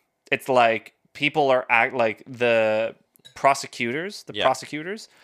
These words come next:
Speaker 2: Are
Speaker 1: like,
Speaker 2: about
Speaker 1: they were
Speaker 2: convictions.
Speaker 1: incentivized
Speaker 2: Yeah.
Speaker 1: on the same way, like, we were talking about mortgages.
Speaker 2: Yeah.
Speaker 1: People are
Speaker 2: Yeah.
Speaker 1: incentivized to, like,
Speaker 2: Get the conviction.
Speaker 1: get the conviction, get someone behind bars, and
Speaker 2: Yeah.
Speaker 1: move to the next file.
Speaker 2: Worst case scenario, it's gonna be somebody who's, like, a bit of a debt to society anyway.
Speaker 1: Exactly.
Speaker 2: Who cares whether they did it?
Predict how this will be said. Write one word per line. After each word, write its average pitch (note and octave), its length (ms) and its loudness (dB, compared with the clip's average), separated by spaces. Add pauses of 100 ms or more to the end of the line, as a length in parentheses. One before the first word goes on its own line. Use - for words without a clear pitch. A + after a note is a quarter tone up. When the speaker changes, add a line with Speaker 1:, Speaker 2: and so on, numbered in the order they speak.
(220)
Speaker 2:
Are C3+ 40 -4
Speaker 1:
like, A#2+ 180 4
Speaker 2:
about G#2 160 0
Speaker 1:
they D3 120 4
were C#3+ 120 2
Speaker 2:
convictions. C#3+ 420 0
Speaker 1:
incentivized G#2+ 560 0
Speaker 2:
Yeah. A2+ 240 0
Speaker 1:
on G#2+ 200 -10
the A2+ 80 -8
same C#3 320 0
way, B2 200 4
like, A2+ 220 -4
we B2 40 -6
were A#2+ 60 -4
talking A#2+ 160 -8
about A2+ 120 -4
mortgages. C#3+ 280 0
Speaker 2:
Yeah. D#3+ 120 2
Speaker 1:
People B2 220 -4
are A#2 80 0
Speaker 2:
Yeah. E3 240 2
Speaker 1:
incentivized A2+ 420 -2
to, B2 100 -6
like, A2+ 400 -2 (100)
Speaker 2:
Get - 160 -4
the A2+ 60 -10
conviction. A2 420 -8
Speaker 1:
get B2+ 160 2
the C3 80 -8
conviction, C#3+ 540 -2
get B2 180 -2
someone B2 220 -6
behind B2 280 -2
bars, E3+ 380 0
and C#3 120 -4
Speaker 2:
Yeah. F#2 80 -2
Speaker 1:
move A#2 120 -4
to B2 100 -12
the A#2 60 -10
next A2+ 200 -8
file. G#2 260 -12
Speaker 2:
Worst C#3 240 -4
case B2 180 -4
scenario, G#2 380 -6
it's G#2 120 -12
gonna G#2+ 140 -12
be G#2 80 -12
somebody G2+ 400 -10
who's, F2 240 -12
like, F#2+ 260 -8
a G#2 80 -10
bit G2 180 -6
of F2+ 100 -8
a - 40 -10
debt F2 220 -8
to F#2 60 -20
society F2 500 -10
anyway. F#2 460 -14
Speaker 1:
Exactly. C#3+ 460 0
Speaker 2:
Who A#2+ 40 0
cares A2 120 -4
whether F2+ 140 -10
they D#2 140 -12
did D2 140 -10
it? B1 120 -18